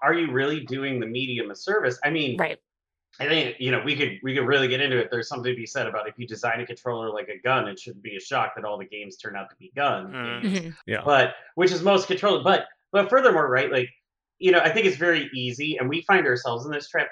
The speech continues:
Speaker 1: too when you're making these games, to start using the design language of every game that came before you.
Speaker 3: Right.
Speaker 4: Mm-hmm.
Speaker 1: And while those have, like, lots and lots and lots of use, right? All, all of that language, you need to also take a step back and enjoy the novelty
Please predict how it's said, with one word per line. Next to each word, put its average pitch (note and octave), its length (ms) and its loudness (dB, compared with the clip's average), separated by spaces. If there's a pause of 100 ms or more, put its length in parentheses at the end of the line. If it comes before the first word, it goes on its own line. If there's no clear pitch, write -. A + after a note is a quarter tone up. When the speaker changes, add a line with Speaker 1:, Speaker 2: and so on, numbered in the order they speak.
Speaker 1:
too C3 220 -2
when B2+ 120 0
you're A2+ 160 -4
making G#2 300 -10
these D3+ 220 -8
games, D#3+ 340 -6
to D#3 100 -8
start B2+ 260 -4
using C3 320 -4
the B2 100 -2
design A2+ 480 -4
language G#2+ 320 -8
of F#2+ 60 -20 (120)
every A2+ 320 -8
game G#2+ 180 -10
that G2+ 100 -20 (100)
came A2 120 -12
before A2+ 300 -10
you. F3+ 320 -2
Speaker 3:
Right. G#2 200 -6
Speaker 4:
Mm-hmm. G#2 100 -6
Speaker 1:
And D#3 100 0
while E3 160 4
those E3 260 2
have, E3+ 220 2
like, A2+ 240 -2 (280)
lots D3 360 4
and C3+ 120 -4
lots B2+ 300 2
and A#2+ 100 -4
lots A2+ 300 2
of G2 120 -12
use, G#2 440 -16
right? F#2+ 360 -6
All, A2 220 0
all G#2+ 400 -2
of G2 80 -12
that G#2 220 -4
language, A#2+ 560 -4 (280)
you D#3 140 -6
need F#3 200 0
to G3 120 2
also D3+ 300 2
take D#3 160 -4
a B2+ 60 -6
step C3 240 -6
back A#2 260 -2
and B2 100 -2
enjoy B2 460 2
the A#2 100 -4
novelty G#2 680 -4